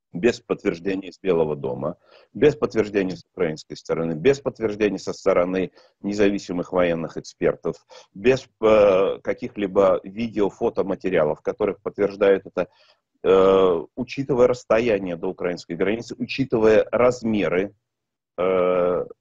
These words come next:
передвижения, т-, один танковый батальон, и учитывая, что никто даже из тех, даже, э, учитывая отсутствие реакции со стороны нато, учитывая даже те, кто говорит об этом, а, говорят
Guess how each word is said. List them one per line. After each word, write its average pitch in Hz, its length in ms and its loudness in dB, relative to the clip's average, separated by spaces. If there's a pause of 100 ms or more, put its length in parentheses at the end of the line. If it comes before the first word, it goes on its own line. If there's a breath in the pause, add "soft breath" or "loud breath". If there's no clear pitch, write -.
(220)
передвижения, 101 640 0
т-, - 120 -6
один 92 280 -2
танковый 87 420 -2
батальон, 87 580 -2 (520 soft breath)
и 120 80 4
учитывая, 123 580 2
что 110 240 -2
никто 120 540 0
даже 92 340 2
из - 140 -10
тех, - 380 -2
даже, 92 500 -2 (300)
э, 90 300 -2 (120)
учитывая 117 440 2
отсутствие 107 440 -2
реакции 101 340 2
со 92 140 -8
стороны 90 300 -4
нато, 76 260 -4
учитывая 117 500 -2
даже 104 280 0
те, 120 180 -2
кто - 180 -4
говорит 98 400 2
об 92 160 0
этом, 85 300 0 (360 soft breath)
а, 92 340 4
говорят 107 400 2